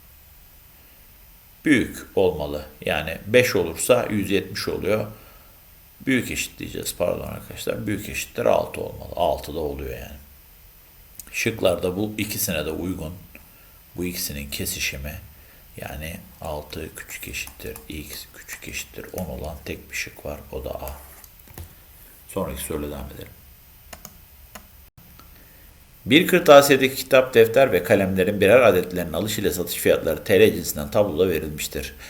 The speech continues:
Bu kırtasiyede yedi günün sonunda bu ürünlerden toplam doksan iki adet satılmıştır.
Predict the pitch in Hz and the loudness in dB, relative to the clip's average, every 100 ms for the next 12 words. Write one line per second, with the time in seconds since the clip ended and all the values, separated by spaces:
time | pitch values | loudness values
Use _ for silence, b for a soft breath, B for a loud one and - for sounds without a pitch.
0 | B B 131 151 143 135 131 127 110 98 | B B 2 2 6 8 8 6 6 6
1 | 117 120 98 95 98 98 85 85 117 110 | 4 0 -2 0 2 2 2 2 2 2
2 | 101 85 80 98 90 104 87 90 90 101 | 2 2 0 -2 0 2 2 -2 -2 -2
3 | 95 104 92 107 - - - 87 110 - | 0 2 2 2 0 -4 -6 -6 -6 0
4 | 107 - | -2 -2